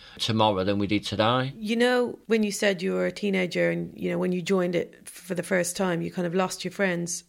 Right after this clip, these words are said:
Speaker 2: Have you ever got back in touch with them? Have you ever gained contact with those people from your past?
Speaker 1: Yeah, it's interesting. A few have reached out. It's been quite tough 'cause they've said, "We always knew you was a good guy."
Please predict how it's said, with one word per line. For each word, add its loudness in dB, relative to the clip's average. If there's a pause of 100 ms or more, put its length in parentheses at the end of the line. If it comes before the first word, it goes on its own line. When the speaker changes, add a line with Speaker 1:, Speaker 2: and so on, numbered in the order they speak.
(220)
Speaker 2:
Have -4
you 4
ever 2
got 0
back -4
in 0
touch -6
with -8
them? -6
Have -6
you 4
ever 0 (720)
gained 6
contact 0
with -2
those 0
people -6
from -6
your -4
past? -12
Speaker 1:
Yeah, 6
it's 4
interesting. 2
A -2
few 2
have -2
reached 4
out. 2
It's -8
been 2
quite 4
tough 2
'cause -2
they've 4
said, 2
"We 4
always 2
knew 2
you 4
was -2
a -2
good -2
guy." 4